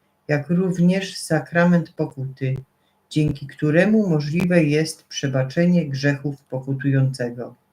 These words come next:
Następnie, jak się wydaje, dwa pozostałe sakramenty, które rzekomo zachowują, a mianowicie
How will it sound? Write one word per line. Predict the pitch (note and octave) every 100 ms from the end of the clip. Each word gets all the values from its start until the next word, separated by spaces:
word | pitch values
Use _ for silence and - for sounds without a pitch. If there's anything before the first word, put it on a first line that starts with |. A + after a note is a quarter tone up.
| _ _ _ _ _ _ _ _ _ _ _
Następnie, | D3+ D3+ - - F3 D#3+ - E3+ F3 F3+
jak | E3 D#3+
się | - D#3+ D3
wydaje, | D3 C#3+ C3+ C3 C#3+ E3 - _ _ _ _
dwa | C#3+ F#3+
pozostałe | G3+ G#3+ E3+ D3+ - E3+ F3+ F3
sakramenty, | - C#3+ - D3 C#3+ C#3 C3+ C#3 E3 E3 _
które | _ D#3 D3+
rzekomo | C#3 C#3+ C#3 F#3 G#3+ F#3+
zachowują, | D#3+ C#3 C#3+ C#3 C#3 C#3+ D3+ E3+ _ _
a | D3
mianowicie | D#3 D3+ D#3+ D3+ D3 C3+ C3 C3